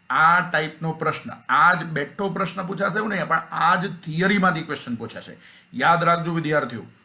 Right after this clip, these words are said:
તમારી આવનારી પરીક્ષા માટેની થિયરી ફિક્સ છે, પ્રશ્નો ફિક્સ ના હોય. અને મહેરબાની કરીને પ્રશ્નો પાછળ ડોટ ન મૂકતા મારી એક નમ્ર અપીલ છે.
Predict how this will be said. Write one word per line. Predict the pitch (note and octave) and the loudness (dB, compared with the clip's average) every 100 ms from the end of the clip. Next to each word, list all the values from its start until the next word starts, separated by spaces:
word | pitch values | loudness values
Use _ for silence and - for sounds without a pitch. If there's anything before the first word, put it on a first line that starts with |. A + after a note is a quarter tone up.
| _ | _
તમારી | C#3 D3 D#3 | -2 0 2
આવનારી | D3 D3 D#3 | 0 0 -2
પરીક્ષા | D#3+ D3+ D3 D#3+ D3 | -2 -6 -6 -2 -2
માટેની | D3 D3+ D#3+ F3+ | -2 -4 -4 -4
થિયરી | F3 - E3+ G3+ F#3 | -6 -4 2 2 0
ફિક્સ | - C#3+ - - | -4 -8 -10 -14
છે, | G2 - | -16 -12
પ્રશ્નો | D#3 D#3+ - G#3 | -4 -2 -2 -6
ફિક્સ | G3+ G3 - F3+ | -6 -8 -8 0
ના | E3+ | 2
હોય. | A#2+ F#2 - - - _ | 2 -6 -16 -20 -20 _
અને | B2+ C#3 | -6 -4
મહેરબાની | C#3 C3+ D#3 E3 F3 | -4 -2 0 0 0
કરીને | F3+ E3+ E3 | -2 -2 -2
પ્રશ્નો | E3+ D#3+ - - E3+ E3 | -2 -4 -6 -6 -6 -2
પાછળ | D3 D3 - D#3+ | -2 0 -4 -6
ડોટ | C3+ D3 D#3+ D#3+ | -4 -2 -2 -2
ન | B2+ A#2+ | -2 0
મૂકતા | C#3+ F#3+ F3+ - - E3 | 2 2 2 0 0 0
મારી | D3 C#3 | 2 -2
એક | C#3 | -6
નમ્ર | B2+ C3 E3+ F3 | -6 -4 -2 0
અપીલ | D3 - F3 D#3 | 0 -2 -4 -4
છે. | - - | -6 -14